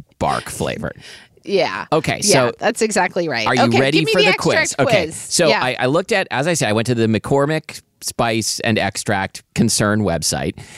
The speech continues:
Speaker 2: and I was very concerned because I, there was a big list of all the extracts they make, and I'm gonna give you, read you a list, and some of these are real, and some of them are things I made up.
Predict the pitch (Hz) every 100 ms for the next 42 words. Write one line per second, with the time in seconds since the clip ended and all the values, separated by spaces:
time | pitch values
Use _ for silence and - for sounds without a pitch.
0 | - - 98 95 87 87 107 95 - 78
1 | 98 71 85 90 104 92 - 98 92 92
2 | 90 98 127 135 127 104 - - 87 98
3 | 113 - 95 - 98 - 104 87 78 -
4 | 85 87 95 104 143 139 143 131 120 156
5 | 143 131 135 170 127 - 104 101 135 139
6 | 139 131 120 95 82 90 85 92 98 95
7 | 98 101 101 - 190 90 92 196 117 143